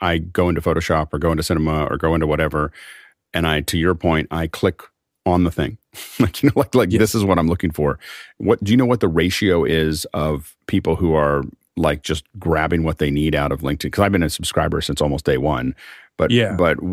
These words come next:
Speaker 1: what are they, wh-, what's the ratio of people who just randomly access it versus people who watch from the top to the bottom?
Speaker 2: I,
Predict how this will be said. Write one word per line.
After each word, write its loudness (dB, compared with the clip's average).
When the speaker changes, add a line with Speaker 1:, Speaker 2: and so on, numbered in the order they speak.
Speaker 1:
what 2
are 4
they, 2
wh-, -2
what's 0
the 2
ratio 4
of 0
people -2
who 2
just -2
randomly 0
access -2
it -2
versus -2
people -4
who -2
watch -6
from -6
the -8
top -10
to -10
the -8
bottom? -6
Speaker 2:
I, 2